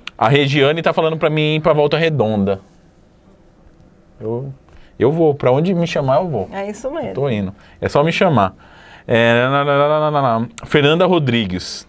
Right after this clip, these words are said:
Speaker 1: Também aqui não diz de onde ela fala. Que tem Facebook, às vezes marca, às vezes não, né? Engraçado. Uhum.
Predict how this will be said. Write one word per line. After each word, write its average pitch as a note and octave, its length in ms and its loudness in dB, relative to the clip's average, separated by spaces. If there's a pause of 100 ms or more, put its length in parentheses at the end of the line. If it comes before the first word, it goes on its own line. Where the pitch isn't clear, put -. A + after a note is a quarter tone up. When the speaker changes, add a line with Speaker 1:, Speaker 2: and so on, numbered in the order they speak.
(120)
Speaker 1:
Também A2+ 280 4
aqui A#2+ 160 -4
não B2+ 100 0
diz A#2 220 0
de B2 80 0
onde A#2 100 0
ela C3 100 0
fala. G2+ 200 2
Que - 80 -8
tem A2 200 -2 (220)
Facebook, A#2+ 480 2
às B2 60 4
vezes B2 160 0
marca, A#2 300 2
às A#2+ 40 0
vezes C3 180 -2
não, A2+ 220 0
né? A#2+ 220 -4
Engraçado. G#2 680 0 (420)
Uhum. A3 80 -14